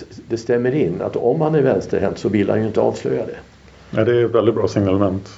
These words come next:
Speaker 2: För det
Speaker 1: Det... reducerar, eh, skaran av kandidater med nittio procent.
Speaker 2: Mm.
Speaker 1: Eh, och som jag sa, det blir då de tio procent som är naturligt vänsterhänta kvar och de människor som är yrkestränade att skjuta med båda händerna.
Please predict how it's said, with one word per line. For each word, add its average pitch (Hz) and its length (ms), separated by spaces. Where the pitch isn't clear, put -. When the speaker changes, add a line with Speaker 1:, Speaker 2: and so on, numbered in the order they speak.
Speaker 2:
För - 140
det 92 200
Speaker 1:
Det... 127 320
reducerar, 120 840
eh, - 260
skaran 104 580
av 101 380
kandidater 101 640
med 98 340
nittio 104 280
procent. - 500
Speaker 2:
Mm. 107 240
Speaker 1:
Eh, 95 540
och 107 120
som 113 120
jag 104 120
sa, 101 260
det 98 60
blir 101 200
då 92 160
de 92 240
tio 101 240
procent 98 360
som 98 140
är 95 40
naturligt 131 420
vänsterhänta 113 500
kvar 113 340
och 123 100
de 95 300
människor 107 380
som 95 260
är 95 280
yrkestränade 113 880
att 92 120
skjuta 92 280
med 92 120
båda 107 240
händerna. - 380